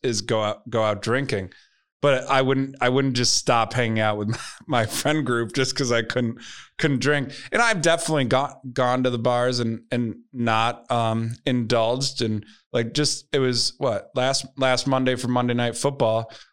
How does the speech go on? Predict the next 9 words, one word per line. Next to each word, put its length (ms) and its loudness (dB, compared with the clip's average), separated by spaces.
I 100 2
went 160 2
out 200 2
to 320 0
Kearney's. 440 0
I 100 4
still 240 2
had 140 -2
food, 520 -2